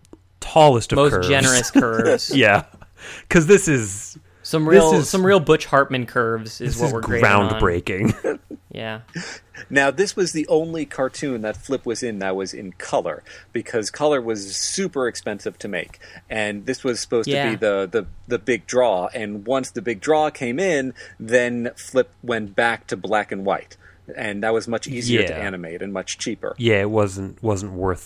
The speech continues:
Speaker 1: the added effort at that point.
Speaker 2: I'm not convinced that the, the addition of color was anywhere near as groundbreaking as the addition of sound. Like, sound is,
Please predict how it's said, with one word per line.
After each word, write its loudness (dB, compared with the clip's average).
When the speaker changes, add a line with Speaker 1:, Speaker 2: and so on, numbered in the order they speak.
Speaker 1:
the -2
added -6
effort -6
at -8
that -8
point. -10
Speaker 2:
I'm -2
not -8
convinced -6
that -2
the, -6
the -4
addition -4
of -8
color -4
was -4
anywhere -2
near -4
as -8
groundbreaking -6
as -6
the -6
addition -10
of -14
sound. -12
Like, -6
sound 0
is, -6